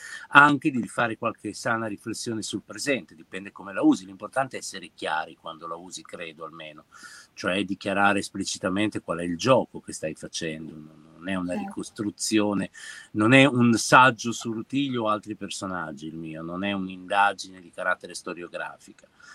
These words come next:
Speaker 1: è il lavoro che uno storico fa usando le fonti, spera, con, con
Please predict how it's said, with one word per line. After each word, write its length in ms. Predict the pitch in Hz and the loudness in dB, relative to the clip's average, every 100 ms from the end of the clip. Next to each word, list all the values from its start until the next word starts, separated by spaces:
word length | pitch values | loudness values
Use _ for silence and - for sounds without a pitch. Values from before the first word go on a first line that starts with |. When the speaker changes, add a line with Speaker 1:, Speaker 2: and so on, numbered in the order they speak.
| - _ | -20 _
Speaker 1:
è 60 | 98 | -4
il 300 | 110 101 90 | -2 -2 -2
lavoro 520 | 95 98 127 110 90 | -2 0 2 2 -2
che 120 | - | -8
uno 220 | 87 90 90 | -10 -8 -8
storico 600 | - 117 107 90 - 82 | -2 0 0 -2 -8 -10
fa 420 | - 110 98 80 | 0 4 4 0
usando 460 | 82 90 92 92 92 | -8 -6 -4 -4 -6
le 100 | 90 | -8
fonti, 520 | - 110 104 - - | -4 -2 -2 -6 -16
spera, 540 | - - 82 85 80 69 | -14 -12 -8 -6 -8 -10
con, 600 | - 85 80 80 76 - | -10 -10 -10 -10 -14 -16
con 260 | - 73 | -16 -16